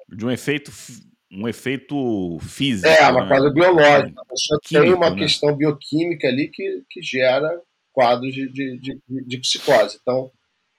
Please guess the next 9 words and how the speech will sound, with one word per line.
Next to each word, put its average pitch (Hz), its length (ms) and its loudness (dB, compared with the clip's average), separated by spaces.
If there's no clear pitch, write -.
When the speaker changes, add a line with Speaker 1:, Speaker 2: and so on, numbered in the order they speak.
Speaker 2:
mas 147 260 4
isso 165 180 2
é - 20 2
muito 185 240 -2
mais 180 220 2
exceção 165 520 -2
do 170 100 -8
que 214 120 -8
regra. 120 500 0